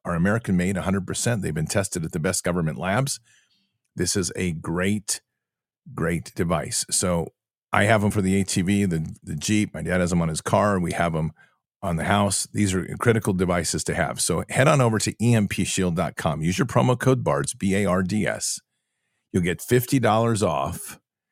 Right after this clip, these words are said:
And at the same time, you're gonna get a free shipping. And then right now, site-wide, they have an additional ten percent off site-wide.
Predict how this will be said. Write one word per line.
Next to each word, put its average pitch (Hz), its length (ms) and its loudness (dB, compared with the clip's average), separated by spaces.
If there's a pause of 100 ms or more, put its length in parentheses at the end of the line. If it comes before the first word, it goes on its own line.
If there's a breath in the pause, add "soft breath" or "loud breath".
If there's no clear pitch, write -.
(500)
And 104 320 4
at 90 80 -2
the 80 100 -6
same 107 240 2
time, 90 340 2
you're 87 120 0
gonna 90 160 0
get 85 160 -2
a 85 180 -2
free 95 180 0
shipping. 90 480 0
And 92 160 2
then 95 200 2
right 101 180 0
now, 104 240 0
site-wide, 104 840 0
they 87 80 -2
have 87 180 -2
an 87 80 -2
additional 82 440 -2
ten 143 320 0
percent 76 420 -4
off 62 380 -12
site-wide. 76 640 -6